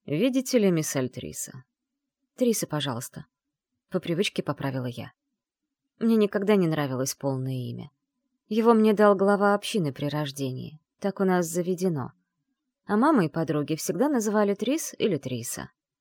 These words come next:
"Да, Триса вам больше подходит", — улыбнулся лорд Энери.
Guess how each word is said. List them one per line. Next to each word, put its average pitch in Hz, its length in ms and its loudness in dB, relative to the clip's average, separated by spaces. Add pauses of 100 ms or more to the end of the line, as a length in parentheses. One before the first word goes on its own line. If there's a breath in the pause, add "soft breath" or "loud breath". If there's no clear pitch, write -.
(760)
"Да, 147 300 0
Триса 190 380 0
вам 147 200 0
больше 123 280 -4
подходит", — - 640 -12 (580)
улыбнулся 151 600 -2
лорд 131 320 -6
Энери. 127 440 -8